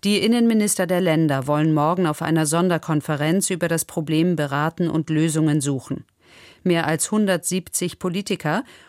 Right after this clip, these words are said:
unterzeichneten bislang die sogenannte Striesener Erklärung gegen Gewalt in der politischen Auseinandersetzung. In Dresden und Berlin gingen gestern tausende Menschen auf die Straße, um für Demokratie und Toleranz zu demonstrieren.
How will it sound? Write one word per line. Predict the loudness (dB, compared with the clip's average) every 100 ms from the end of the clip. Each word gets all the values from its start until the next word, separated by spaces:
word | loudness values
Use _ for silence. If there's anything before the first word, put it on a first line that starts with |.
| -6
unterzeichneten | -2 -2 0 -2 -2 -4 -2 -2
bislang | -2 -2 0 0
die | -2
sogenannte | -2 -2 0 0 -2 -2
Striesener | -4 -4 -4 -2 0 0 0
Erklärung | -4 -6 -2 0 2 0 0
gegen | 0 -2 -2 -2
Gewalt | -2 -2 0 0 -2
in | -2
der | -2
politischen | -2 -4 -2 -4 -4 -4
Auseinandersetzung. | -2 -2 0 0 0 0 -2 -4 -4 -6 -8 _ _ _ _ _ -20 -20 -20 -20 -4
In | 0
Dresden | 2 2 0 0 0
und | 0 2
Berlin | 0 2 2 0 -2 -4
gingen | 0 2 2
gestern | 2 -2 0 0 0
tausende | 0 0 0 0
Menschen | 0 0 -2 -2
auf | -2 -4
die | -4
Straße, | -6 -2 -2 0 0 -2 -4 -12 -20
um | -4 0 0
für | 0 -2
Demokratie | 0 0 0 -2 -6 -4 -6 -4
und | -4 -2
Toleranz | -2 -2 0 0 0 -2
zu | -6 -6 -4 -6
demonstrieren. | -4 -2 -2 -2 -4 -4 -4 -4 -10